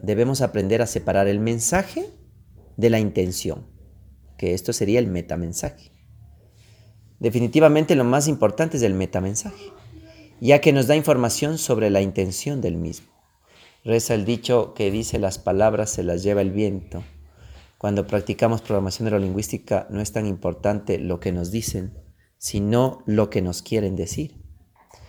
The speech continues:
Por ejemplo, una persona puede señalarte lo hermoso que es su nuevo coche, pero la intención de este mensaje tal vez sea conseguir reconocimiento. No está mal ni está bien, pero hay que saber qué es lo que quiere detrás de eso.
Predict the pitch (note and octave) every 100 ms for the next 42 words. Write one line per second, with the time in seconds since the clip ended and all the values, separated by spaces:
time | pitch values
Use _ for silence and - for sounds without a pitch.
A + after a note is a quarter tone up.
0 | - - _ - B2 D#3 D#3 C#3+ C#3 D3+
1 | D3+ C#3+ C#3+ C#3 B2+ C3+ C#3+ C3 A2+ A#2
2 | C3+ - A#2+ - G2+ A2+ B2+ A2+ G#2+ C3
3 | D3 D3 - - - - - - - -
4 | - - - - - - A#2 A#2+ A#2 A#2+
5 | A2+ - D3 D3+ - - A2 - B2 C3
6 | D#3 C3+ - D3 - - - - - -
7 | - G#2+ A#2+ - C3 A#2+ A2 G#2+ A#2+ A#2
8 | G2 F#2 - A#2+ G#3+ - - - - -
9 | - - - - - - - - - C#4+
10 | C#4+ G3 F#3+ D4 D#3 C#3+ - D#3+ B3+ F4
11 | B2+ B2+ A#2 G#2 - - C3+ C3+ - C3
12 | C#3+ - A#2+ A2+ G2+ - F#3+ A#2 F#2 -
13 | G2+ B2+ D#3 - -